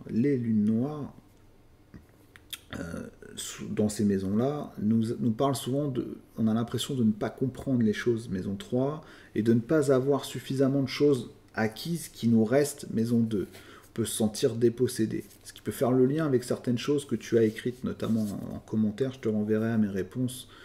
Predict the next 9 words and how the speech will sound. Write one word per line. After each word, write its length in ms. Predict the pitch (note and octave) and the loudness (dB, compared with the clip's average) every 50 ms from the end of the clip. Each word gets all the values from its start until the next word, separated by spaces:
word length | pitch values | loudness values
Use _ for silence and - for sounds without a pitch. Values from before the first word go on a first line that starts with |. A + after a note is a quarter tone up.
| - - - - - - - - - - - - - - - _ _ _ _ _ _ _ - - | -20 -20 -20 -20 -20 -20 -20 -20 -20 -20 -20 -20 -20 -20 -20 _ _ _ _ _ _ _ -2 2
Bref, 200 | B2+ C#3 D3+ D3 | 4 4 4 4
ça 160 | - - C3 | 4 2 4
va 140 | B2 B2+ B2 | 4 6 4
activer 400 | C3+ C3 - - - D#3+ D3 D3 | 4 4 0 -2 -2 2 2 2
ça, 180 | C3+ - G#3+ G#3 | 2 4 2 2
mais 100 | F#3 C#3 | 2 2
sur 200 | - - C3 B2+ | 4 4 6 8
le 100 | B2+ B2+ | 8 8
mode 320 | D3+ E3 - - - | 8 6 4 4 2